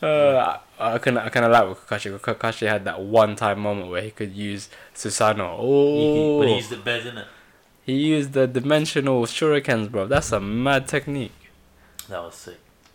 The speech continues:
Speaker 2: But, um, yeah, speaking of, like, yeah,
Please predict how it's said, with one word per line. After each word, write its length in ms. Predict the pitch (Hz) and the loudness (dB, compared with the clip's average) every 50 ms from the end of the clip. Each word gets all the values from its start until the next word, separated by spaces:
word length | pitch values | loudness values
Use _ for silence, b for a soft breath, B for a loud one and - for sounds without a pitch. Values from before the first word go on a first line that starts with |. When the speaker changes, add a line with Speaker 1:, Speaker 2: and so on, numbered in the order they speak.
| b b b b b b b b b b b b b _ _ | b b b b b b b b b b b b b _ _
Speaker 2:
But, 180 | - 101 95 95 | -10 -10 -8 -8
um, 200 | 98 98 95 95 95 98 98 _ _ _ _ _ _ _ _ _ - | -8 -10 -10 -12 -16 -20 -20 _ _ _ _ _ _ _ _ _ -18
yeah, 160 | - 104 101 | -12 -12 -12
speaking 360 | 95 - - 127 113 - 117 110 | -12 -12 -14 -14 -14 -14 -16 -16
of, 140 | 104 95 | -16 -14
like, 220 | 95 98 92 92 - | -12 -12 -12 -12 -12
yeah, 200 | 104 104 98 87 | -12 -12 -12 -12